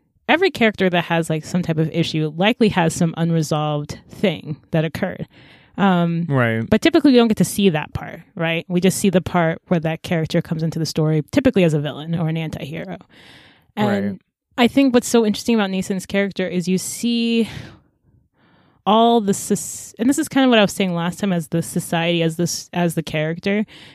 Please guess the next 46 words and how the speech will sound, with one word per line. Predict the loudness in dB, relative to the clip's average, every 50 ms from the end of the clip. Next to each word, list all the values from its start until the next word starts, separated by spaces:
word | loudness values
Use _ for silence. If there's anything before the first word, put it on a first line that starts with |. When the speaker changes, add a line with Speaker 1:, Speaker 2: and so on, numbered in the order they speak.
| _
Speaker 1:
you | _ -2
see | 2 2 2 2 4
all | 4 4 4
the | 4 2 0
things | 0 -2 -2 0 0 0 -2 0 0
that | -2 -2 -2
leads | -2 0 0 0 0 -4 -8 -6
up | -6 -6 -6 -8 -12 _
to | -4 -2
Nason. | -2 0 0 -2 -2 -2 -4 -6 -6 -6 -8 -10 -12 _ _ _ _ _ _
And | -4 -4 -2 0
part | 0 2 2
of | 2 0 -2 -2
those | 0 2 4 4 4 2 -2 -10 _ _ _
things | 0 2 2 2 2 0 -2 -2
is | -2 -2 -4 -6 _ _ _
she | -4 -4 -4 -2
doesn't | 2 0 2 2 2 0 0 -4 _ _ _ _ _ _ _ -8
get | -8 -8 -8 _
a | -8 -8
lot | -8 -8 -8 -6 -4 -2 -2
of | -2 -2 -2 -4 -8 -14 _ _ _ _ _ _ _ _ _ _ _ _ _ _ _ _ _ _ _
closure | -8 0 2 4 6 6 4 4 4 4
<laughs> | 4 4 2 0 -4 -4 0 2 2 2 2 -2 -14 -16 -16 -18
for | 0 4 4 6
a | 6
lot | 4 4 2 2 2 2
of | 0 0
Speaker 2:
Yeah. | -2
Speaker 1:
things. | -4 -4 -4 -4 -6 -6 -8 -10 -14 -20 -20 -20 -20 _
And | -4 0
what | 2 4
I, | 4 4 2 0 -4 _ _ -20 -20 _ _ _ _ _ _ _
I, | -2 -2 -2 0
I, | 0 2
Nason's | 4 4 2 2 -2 -6 -8 -8
character | -4 0 2 2 2 2 2 2
I |
really | 2 2 2 2 2 2
love | 0 0 0 0 0 0
in | 0
a | 0
lot | 0 -2 -2 -4
of | -4
ways. | -8 -12 -14 -6 0
One, | 2 2 4 4 2 2 0 -2